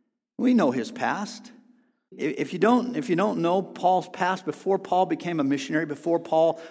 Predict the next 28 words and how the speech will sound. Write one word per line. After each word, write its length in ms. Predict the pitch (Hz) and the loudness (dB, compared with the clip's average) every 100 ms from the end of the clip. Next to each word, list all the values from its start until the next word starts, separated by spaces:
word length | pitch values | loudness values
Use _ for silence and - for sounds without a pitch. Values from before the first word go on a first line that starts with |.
| - | -12
was 100 | 139 | -8
called 360 | - 170 165 | 0 2 4
into 160 | 151 143 | 2 2
ministry, 360 | 139 147 - 147 | 0 0 -2 -8
before 380 | 139 - 170 | -6 -2 0
he 140 | 156 175 | 2 2
was 260 | 165 135 - - - | 2 0 -4 -16 -14
a 60 | |
preacher 500 | - - 156 156 156 | -8 0 0 0 -6
to, 340 | 143 - 151 147 - - - | -6 -2 0 -2 -8 -20 -6
to 340 | 151 127 120 - | 0 0 0 -8
hundreds, 540 | - 165 151 127 - | -2 0 0 -2 -4
thousands, 600 | - 151 156 139 135 135 | -4 0 0 0 -2 0
and 220 | 143 139 | 0 2
wrote 180 | 147 165 | 4 4
all 240 | 160 160 | 4 4
of 160 | 170 135 | 2 2
these 240 | 139 135 | 2 2
letters 500 | 139 135 156 139 135 - | 0 0 0 -2 -8 -6
to 100 | 131 | -6
the 120 | 123 | -6
churches, 440 | - 170 - 127 | -4 -4 -4 -6
before 320 | 135 - 208 | -6 -2 2
he 80 | 233 | 4
was 180 | 202 143 | 4 2
used 260 | 160 196 196 | 2 2 2
like 220 | 190 190 | 0 0
that, 180 | 196 | -2